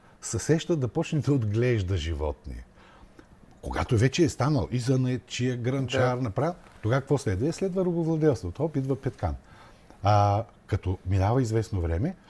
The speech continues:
Speaker 1: следва, е, колонизаторството. Оп, идват онези бунтовници, той им вика: „Ще останете тук, няма да ви избиваме, нали? Но ще ви доведем жени, тук ще направите цивилизация.“ И той става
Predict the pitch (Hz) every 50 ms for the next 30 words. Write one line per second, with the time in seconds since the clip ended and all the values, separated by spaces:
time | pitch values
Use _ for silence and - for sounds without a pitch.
0 | - - - - - 90 85 82 85 98 104 110 110 - - - - 120 123 123
1 | 127 123 - - 139 139 151 165 185 196 254 202 - - 85 - - 85 80 -
2 | - - 139 170 - - 156 151 170 151 - - 123 127 123 110 110 101 95 95
3 | 90 - 95 85 80 87 92 - - 190 208 - - 123 123 117 101 - - -
4 | - 82 - - 71 69 76 - - - - 135 - 98 90 92 110 123 104 110
5 | 90 82 80 76 65 67 71 65 60 62 - 98 147 180 - - - - - -
6 | - 76 73 90 131 147 - - - - - 101 131 131 - 113 104 101 82 82
7 | 80 78 73 73 87 87 98 95 90 104 113 120 123 113 - 151 - - - -
8 | 233 185 - - 98 92 95 - - - - 190 202 196 220 220 240 240 214 -
9 | - - - - - - - - - 139 - - 175 185 202 202